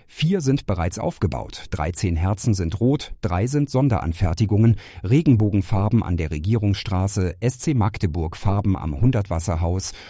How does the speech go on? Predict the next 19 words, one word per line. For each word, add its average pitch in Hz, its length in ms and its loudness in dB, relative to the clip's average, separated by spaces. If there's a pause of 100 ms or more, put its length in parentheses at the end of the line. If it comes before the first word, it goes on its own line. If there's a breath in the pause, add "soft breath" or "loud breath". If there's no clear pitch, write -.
(180 loud breath)
und 156 260 0
erster 117 400 -2
F 101 160 -2
C 90 220 0
Magdeburg 87 580 -2
Farben 76 340 -4
vor 98 220 -2
dem 104 220 2
Wobaugebäude. 69 840 -4 (680)
Die 78 100 -2
Herzen 120 380 0
bleiben 107 340 2
bis 131 200 0
Oktober 135 680 0
und 139 360 0
kehren 104 340 2
im 104 100 0
Frühjahr 80 380 0
zurück. 73 420 -6